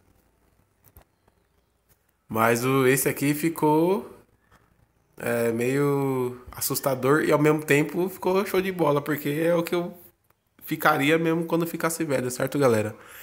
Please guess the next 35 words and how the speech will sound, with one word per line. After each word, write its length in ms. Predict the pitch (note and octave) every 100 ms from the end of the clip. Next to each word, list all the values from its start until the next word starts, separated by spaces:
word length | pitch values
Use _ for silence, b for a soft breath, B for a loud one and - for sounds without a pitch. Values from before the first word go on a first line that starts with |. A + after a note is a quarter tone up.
| B B D#3+
Então 240 | E3 G3+
é 100 | G#3+
isso 160 | A3 A#3
aí, 180 | G3
galera. 320 | D#3 C#3+ C3 C3+
Você 200 | C#3+ F3
pode 260 | E3+ E3
tá 180 | E3 F3
brincando 540 | E3 E3+ F3 E3 D#3+ D#3
aí 220 | C#3+ C#3+
com 120 | D3+
seu, 440 | D3 C#3+ C3+ B2 B B B B -
com 60 |
seus 220 | - C3+
amigos 380 | C3 A#2+ C3+ C3
também 400 | C3+ B2 A#2 C3
aí, 500 | B2+ B2 C#3 D#3+ D3+ - B B B B _
né, 260 | - B2+ C3+
com 140 | -
a 80 | B2
sua 340 | - - C#3 A#2
foto, 420 | - B2+ C#3 -
com 60 |
a 20 | C3+
sua 120 | C3+
família 420 | C3 A#2 B2+ A#2+
aí, 180 | A#2 C#3
ó, 140 | B2
ver 320 | A2 B2 B2 -
como 240 | C3+ C3
eles 120 | C3+ -
ficariam 460 | A#2+ B2 B2 C3 A2
depois 260 | C3 B2 A#2+
de 100 | A#2
velho. 420 | A2 C3 C#3